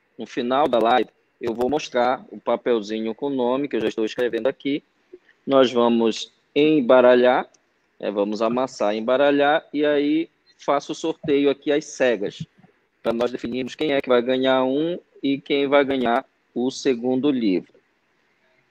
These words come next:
Então, para participar é muito fácil, só você comentar aqui. Não precisa ser o que comenta mais, basta que conste um comentário seu aqui. Pode ser comentário avulso, pode ser uma pergunta para os nossos participantes.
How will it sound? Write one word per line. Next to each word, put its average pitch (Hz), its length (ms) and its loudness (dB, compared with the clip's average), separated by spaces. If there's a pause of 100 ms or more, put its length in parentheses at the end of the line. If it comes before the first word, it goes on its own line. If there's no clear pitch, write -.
(120)
Então, 170 320 6
para 208 300 4
participar 185 560 0
é 165 40 2
muito 180 220 -4
fácil, 117 340 -4
só 156 180 -2
você 165 260 -4
comentar 170 680 -2
aqui. 113 220 -10
Não 101 80 -8
precisa 208 380 -4
ser - 140 -4
o 175 60 0
que 170 140 -8
comenta 147 540 -4
mais, 107 440 -8
basta 131 400 0
que - 160 -8
conste 147 600 -4 (200)
um 151 120 -6
comentário 165 500 0
seu 135 220 0
aqui. 113 180 -4
Pode 185 340 2
ser 185 160 0
comentário 143 540 0
avulso, 147 600 -2
pode 160 220 0
ser 156 100 -2
uma 147 140 -2
pergunta 147 920 0 (460)
para 120 100 -4
os 113 120 -4
nossos 120 320 0
participantes. 139 1080 -2